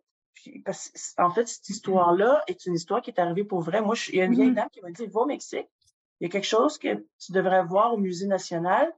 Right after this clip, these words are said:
Speaker 1: Puis je suis allée là-bas, puis il m'est arrivé ça, cette espèce de... de, je, la, la voix des, des... Il m'est arrivé vraiment quelque chose de, à partir de ce moment-là, tout,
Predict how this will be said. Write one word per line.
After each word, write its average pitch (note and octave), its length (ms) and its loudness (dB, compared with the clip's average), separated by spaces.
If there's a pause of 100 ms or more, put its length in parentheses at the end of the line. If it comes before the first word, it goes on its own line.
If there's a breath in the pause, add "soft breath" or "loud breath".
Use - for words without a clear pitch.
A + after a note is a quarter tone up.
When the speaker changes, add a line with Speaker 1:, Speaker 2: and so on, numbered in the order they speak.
Speaker 1:
Puis F3+ 380 0
je - 60 -2
suis F#3+ 160 2
allée F#3+ 220 6
là-bas, A#3 640 4
puis G3+ 420 -6 (280)
il G3 100 -2
m'est G3 180 2
arrivé F#3 320 -2
ça, C#4 240 -2
cette A#3+ 320 -4
espèce B3+ 380 -2
de... F#3 320 2
de, E3+ 300 0 (600)
je, E3+ 500 -2
la, E3 140 6
la E3 80 4
voix G3 240 2
des, A3 180 -4
des... F3 380 -6 (180)
Il G3 80 -6
m'est F#3+ 120 0
arrivé G#3 200 2
vraiment A3 220 0
quelque D#4 180 -6
chose C#4 220 -4
de, G#3+ 120 -2 (540)
à - 80 -6
partir B3 260 0
de F4 60 6
ce E4+ 140 -4
moment-là, G#3 440 4 (100)
tout, F#4+ 180 0